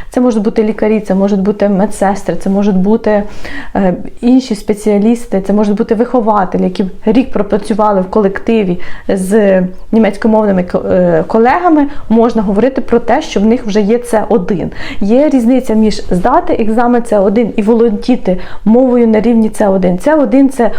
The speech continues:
впевнено володіння мовою, е, з різними граматичними формами, це впевнене вміння вирішувати будь-яких ситуацій,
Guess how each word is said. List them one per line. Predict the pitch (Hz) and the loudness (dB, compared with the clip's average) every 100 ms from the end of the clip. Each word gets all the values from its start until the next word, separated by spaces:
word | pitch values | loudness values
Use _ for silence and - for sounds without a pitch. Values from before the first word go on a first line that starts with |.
| - | -2
впевнено | - - 269 277 285 277 262 254 254 - - | -4 -2 2 4 4 4 4 2 0 -4 -2
володіння | 190 196 240 233 190 262 262 240 | 0 2 2 2 4 4 4 4
мовою, | 220 233 254 247 240 226 226 - - - | 4 4 4 4 2 2 0 0 -4 0
е, | 185 190 | 2 2
з | |
різними | 233 262 262 226 | 4 4 4 2
граматичними | 220 214 208 233 226 202 | 2 0 -2 -2 0 0
формами, | 196 226 247 226 214 208 | 0 2 2 2 2 0
це | 233 | 0
впевнене | - 262 277 254 240 | 0 2 4 4 2
вміння | 220 226 254 240 | 2 4 4 4
вирішувати | 208 220 233 262 220 208 196 | 2 2 2 0 0 0 0
будь-яких | 226 226 220 208 | 0 0 -2 -4
ситуацій, | - 233 226 185 208 214 - 196 | -2 -2 0 0 2 0 -2 -4